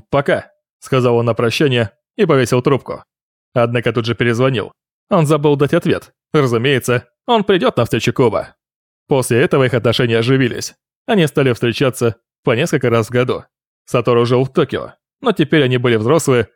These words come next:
и расстояния перестали иметь такое значение, как когда-то. Сатору после окончания университета остался работать в Токио. Коска закончил местный университет и жил и работал там, где родился. Фотостудию отец передал ему года три назад.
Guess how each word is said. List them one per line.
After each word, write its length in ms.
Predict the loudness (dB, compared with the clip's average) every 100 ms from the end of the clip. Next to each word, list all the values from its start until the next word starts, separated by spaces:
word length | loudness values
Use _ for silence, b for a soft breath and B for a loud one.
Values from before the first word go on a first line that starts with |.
| _
и 80 | 0
расстояния 480 | 0 2 2 2 2
перестали 460 | 2 0 0 0 0
иметь 160 | 0
такое 300 | -2 0 0
значение, 520 | 0 -2 0 0 -2 -6 _
как 180 | -6 -4
когда-то. 600 | -2 0 -2 -4 -12 _ _ _ _ _ _
Сатору 460 | -2 0 2 0
после 240 | 0 0 0
окончания 400 | 0 0 0 2
университета 680 | 2 0 0 0 0 -2 -4 _ _
остался 460 | -2 0 0 2 0
работать 300 | 2 -2 -2
в 80 |
Токио. 420 | -2 -2 -4 -10 -16 _ _
Коска 320 | -4 -4 -2 -2
закончил 400 | 0 -2 0 0
местный 260 | 0 0
университет 600 | 0 2 0 0 -2 -4 _ _ _
и 120 | -2
жил 180 | 2 4
и 40 | 4
работал 360 | 2 0 0
там, 180 | 0 0
где 140 | 2
родился. 580 | 2 0 -2 -4 -10 -14 _ _ _ _ _
Фотостудию 600 | -4 -2 -2 0 2 2
отец 300 | 0 -4 -6 _ _ _
передал 320 | 0 4 4
ему 200 | 4 2
года 180 | 0 0
три 160 | 2
назад. 360 | 0 -2 -6